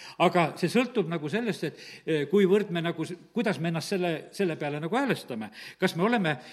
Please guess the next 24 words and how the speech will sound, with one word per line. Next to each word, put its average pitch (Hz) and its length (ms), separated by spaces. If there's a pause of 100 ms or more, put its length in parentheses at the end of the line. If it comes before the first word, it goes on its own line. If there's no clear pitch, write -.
(120)
eh, 147 160
selle 180 220
jaoks 147 240
nagu 151 140
valmis? 151 440 (840)
Jumal 220 280
on 165 160
meile 160 540 (100)
selle 170 320
korraldanud 107 720
ja 139 100
sellepärast 165 600 (100)
seda 185 240
tegelikult 143 480
tuleb, 139 240 (380)
eh, 127 380
väga-väga 156 560 (300)
hinnata. 123 520 (1000)
Eh, 165 320
nüüd 233 160
on 233 80
nii, 247 160
et - 280
kui 190 260